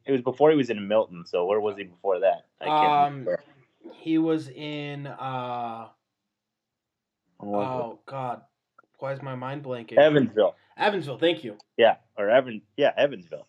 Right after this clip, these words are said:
Speaker 2: Yeah.
Speaker 1: So I, I, you know, hooked up with Paul and bought a, uh, actually bought one of the demo ones.
Speaker 2: Okay.
Speaker 1: So I s-,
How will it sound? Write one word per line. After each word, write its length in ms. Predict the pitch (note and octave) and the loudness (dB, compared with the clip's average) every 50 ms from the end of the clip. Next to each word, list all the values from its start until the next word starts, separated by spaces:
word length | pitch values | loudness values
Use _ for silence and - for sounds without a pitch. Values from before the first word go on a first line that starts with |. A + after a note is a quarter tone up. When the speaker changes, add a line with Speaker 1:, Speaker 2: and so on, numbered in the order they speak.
| _ _ _ | _ _ _
Speaker 2:
Yeah. 280 | D3+ D3+ D#3 D3 - - | -8 -6 -6 -6 -6 -8
Speaker 1:
So 160 | - - D#3 | 0 4 6
I, 300 | D3 C3 B2+ C3 C3+ B2+ - _ - | 8 8 8 6 4 2 -2 _ 0
I, 240 | C#3 C3+ C3+ C3 - _ _ _ _ E3+ | 0 0 0 -2 -8 _ _ _ _ -12
you 120 | D3+ C#3 | -10 -8
know, 140 | A2+ A2+ A2+ | -6 -4 0
hooked 260 | C#3 C#3+ C#3 - - | 0 0 0 2 2
up 180 | C#3+ C#3 - D#3 | 0 0 0 -2
with 160 | C#3 - _ | -6 -6 _
Paul 360 | - A#2 A2+ A#2 C3 D3+ D3 | -2 0 2 2 2 2 0
and 120 | B2 A2 | -2 -4
bought 280 | G2+ G#2 G#2 A2 A2+ A2+ | -4 -2 -2 0 0 -2
a, 320 | A2 A2 A2 G#2+ G#2 G2+ | -2 -4 -4 -6 -4 -4
uh, 240 | G2+ G2+ G2+ F#2+ F2+ F2+ | -2 -2 -2 -2 -4 -4
actually 300 | A2+ A#2+ - C3+ A#2 G#2 G2 _ _ | -6 -8 -8 -10 -12 -12 -16 _ _
bought 200 | - A2+ A2 - A#2+ | -2 -2 -2 -2 -4
one 120 | A#2 G#2+ | -10 -12
of 80 | G2+ F#2+ | -12 -12
the 80 | F#2 | -10
demo 340 | F2 A2 A2+ A#2+ A#2+ G#2 F#2 | -6 -4 -4 -4 -4 -6 -8
ones. 360 | F2 E2+ F2 G2 A2 A2 _ _ _ _ _ - | -8 -10 -10 -12 -14 -18 _ _ _ _ _ -8
Speaker 2:
Okay. 280 | F3+ A3 - - - F3+ F3+ - _ | -6 -2 0 0 0 0 -2 -4 _
Speaker 1:
So 80 | B2 A2+ A2+ | 0 0 0
I 40 | |
s-, 140 | A2 - _ | 0 -2 _